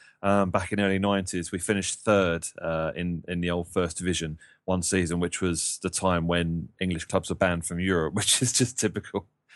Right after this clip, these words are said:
That's kind of typical Palace, really. Um, so we never, never played in Europe because the English teams were banned at the time. But, um, you know, that, that was some good times. But that's probably the only time I've ever kind of experienced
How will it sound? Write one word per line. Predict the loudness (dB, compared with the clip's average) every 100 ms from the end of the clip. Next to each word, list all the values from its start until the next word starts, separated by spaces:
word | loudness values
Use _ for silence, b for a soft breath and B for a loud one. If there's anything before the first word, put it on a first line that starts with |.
| B
That's | -2
kind | 0 2 2
of |
typical | 0 -4 -2 -4
Palace, | 2 2 2 0 -2
really. | -4 -4 -8 B B 0
Um, | 2 4 2 -2 -6
so | -2 0
we |
never, | 2 2 0 -4 _
never | -2 -2
played | 0 2 2
in | 0
Europe | -2 -2 -4
because | -8 -8 -6
the | -6
English | -6 -6
teams | -6 -6
were | -6
banned | -2 -2 0 -4
at |
the | -6
time. | -4 -2 -2 -2
But, | -4 -4 b b b
um, | 0 0 0 2
you | 6
know, | 6
that, | 6
that | 4 2
was | 0
some | -4
good | -4 -6
times. | -4 -4 -4
But | -4
that's | -2
probably | 2 4
the | 4
only | 2
time | 0 0 2 2 -4 B B B
I've | 2
ever | 4 2
kind | -2 -2 0
of |
experienced | -2 -4 0 0 0 -4 -10 -14